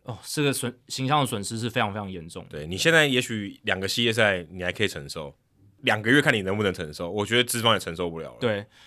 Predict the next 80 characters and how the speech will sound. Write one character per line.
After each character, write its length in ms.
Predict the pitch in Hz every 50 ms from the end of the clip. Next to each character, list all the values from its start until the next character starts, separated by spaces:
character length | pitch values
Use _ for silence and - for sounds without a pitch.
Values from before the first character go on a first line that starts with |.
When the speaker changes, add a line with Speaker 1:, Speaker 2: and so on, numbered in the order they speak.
| - _ _
Speaker 1:
现 320 | - - - 254 208 180
在 240 | 156 - 214 185 156
有 260 | 131 120 123 110 110
外 180 | 113 151 160 143
界， 220 | 135 151 151 131
像 220 | - 160 147 135 123
Ken 160 | - 151 143
Rosenthal 440 | 139 143 139 - 143 113 104 104 98
他 100 | 110 123
有 80 | 110
爆 260 | 92 - - 123 110 104
出 200 | - 117 113 110
一 120 | 107 104
个 320 | - 107 101 98 95 92
可 300 | 90 - - 139 127 113
能 220 | 101 104 101 101 101
的 140 | 110 110 104
停 180 | - - 107 107
损 180 | - 110 104
点， 120 | 104 101 101
我 60 | 104
们 160 | 110 139 143
上 220 | - - 180 165
一 20 | 170
节 100 | 143 139
不 80 | 131
是 60 | 143 139
讲 160 | 151 113 104
说 160 | 120 131 131
这 140 | 131 - 151
个 240 | 135 131 123 - _ _ _
资 240 | - - 135 139
方 260 | 131 143 135 131 143 135
好 80 | 110 113
像 80 | 117 123
没 80 | 131
有 100 | 131 131
什 80 | 123 120
么 60 | 101
停 160 | - - 104 104
损 220 | 101 107 107 110
点， 160 | 101 95 85
对 80 | 92 92
不 40 | 92
对？ 100 | 98 95
但 160 | 110 143 160
是 40 | 160
现 80 | 175 175
在 60 | 165
看 180 | 156 170 160
起 60 | 123 113
来 160 | 107 104 - _ _ _ _ _ -
有 180 | 139 135 123
一 80 | 139 165
个 100 | 185 180
可 140 | - 147 131
能 140 | 107 107 113
的 80 | 113
停 180 | 110 - 110 107
损 220 | 104 123 110 117
点 180 | 113 107 90 90
就 100 | 107 107
是 160 | 104 107 - _ _ _ _
二 180 | - - - 127
十 280 | 110 - - - 95 90
五 160 | 98 98 98
场 240 | - - 101 98 95
比 120 | 104 -
赛。 280 | - - 98 - - _ _ _ _ _ _ -
为 140 | 220 233
什 160 | 165 123 123 104
么 80 | 101
是 80 | - 135
这 120 | 120 135
个 80 | 120 113
数 260 | - - 131 113 104
字 160 | - - 107
呢？ 120 | 92 85 82 90 -
就 100 | - 120
是 260 | 107 127 117 98